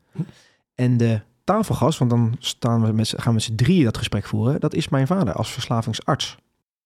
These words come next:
Speaker 1: Hm.
Speaker 2: Dus dat is eigenlijk de, maar de, de, de, het
Speaker 1: Mhm.
Speaker 2: leidend voorwerp in dit geval is,
Speaker 1: Mhm.
Speaker 2: eh, is de gast, eh, die komt vertellen
Speaker 1: Mhm.
Speaker 2: over zijn, eh, over zijn echte, eigen
Speaker 1: Ja.
Speaker 2: ervaringen
Speaker 1: Ja.
Speaker 2: over, over, over verslaving.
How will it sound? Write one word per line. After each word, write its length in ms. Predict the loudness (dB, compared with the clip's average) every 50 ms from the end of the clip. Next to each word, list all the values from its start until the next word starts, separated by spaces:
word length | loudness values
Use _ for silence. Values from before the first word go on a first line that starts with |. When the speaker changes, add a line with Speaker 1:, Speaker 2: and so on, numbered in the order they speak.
| _ _ _ -4
Speaker 1:
Hm. 140 | -2 -2 -2 -2 -6 -16 -10
Speaker 2:
Dus 160 | -4 -4 -2 0
dat 160 | 0 -2 0
is 160 | -2 -2 -2
eigenlijk 360 | -2 -2 -2 -2 -2 -4 -2
de, 240 | 0 2 2 2 0 -2 0
maar 220 | 0 0 2 2
de, 300 | 2 2 2 2 0 0 -2
de, 240 | -2 -4 -4 -4 -6 -8 -12 -16
de, 220 | -14 -10 -8 -4 0
het 140 | 2 2 4
Speaker 1:
Mhm. 80 | 4
Speaker 2:
leidend 280 | 4 4 4 2 2 2
voorwerp 380 | 2 2 4 4 4 4 4 2
in 80 | 2
dit 140 | 2 2 0
geval 360 | 0 -2 0 2 2 2 2
is, 180 | 4 4 4 4
Speaker 1:
Mhm. 100 | 4 4
Speaker 2:
eh, 60 | 2
is 120 | 0 0
de 80 | 0 -2
gast, 360 | 0 0 -2 -2 -2 -2 -4
eh, 60 | -4 -4
die 100 | -2 -2
komt 180 | 0 -2 -2
vertellen 280 | 0 2 2 4 4 2
Speaker 1:
Mhm. 80 | 2 -2
Speaker 2:
over 140 | -4 -2 -2
zijn, 300 | -2 0 0 0 -2 -4
eh, 220 | -4 -6 -6 -6
over 120 | -6 -4 -2
zijn 180 | -2 -2 -2
echte, 260 | -2 -4 -6 -6 -6 -8
eigen 420 | -8 -4 -2 2 2 2 2 2
Speaker 1:
Ja. 60 | 0
Speaker 2:
ervaringen 440 | 2 2 4 2 4 2 2 2 2
Speaker 1:
Ja. 80 | 2 2
Speaker 2:
over, 380 | 0 0 -2 -4 -4 -4 -2
over, 320 | -2 -2 0 0 0 -2 -2 -2
over 220 | -4 -6 -6 -6
verslaving. 480 | -8 -6 -4 -4 -2 -2 -4 -6 -8